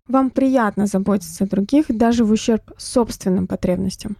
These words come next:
У вас повышено чувство эмпатии, вы способны выстраивать очень тесную связь с другими, постоянно берёте на себя роль примирителя, и вам всё время кажется, что ваши усилия и помощь недостаточно ценят.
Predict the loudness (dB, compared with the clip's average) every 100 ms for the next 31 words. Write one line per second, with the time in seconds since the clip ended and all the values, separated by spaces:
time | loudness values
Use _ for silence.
0 | -4 -2 -2 -2 -2 0 0 -2 -2 -4
1 | -6 -6 -4 -2 0 0 0 -2 2 0
2 | 0 -10 -6 -2 0 0 0 -2 0 0
3 | 2 0 -2 -2 0 -4 -4 -12 0 0
4 | 0 -2 -6 -4 -2 -2 -2 -4 2 4
5 | 4 0 -2 0 2 2 2 2 0 0
6 | -6 -8 -6 -2 0 0 -2 0 0 2
7 | 4 2 2 0 0 -2 0 4 4 4
8 | 2 0 0 2 2 2 0 0 -2 -6
9 | -4 -2 0 -2 -2 2 2 2 2 2
10 | 2 2 2 2 0 0 -2 -2 -4 -4
11 | 0 0 -2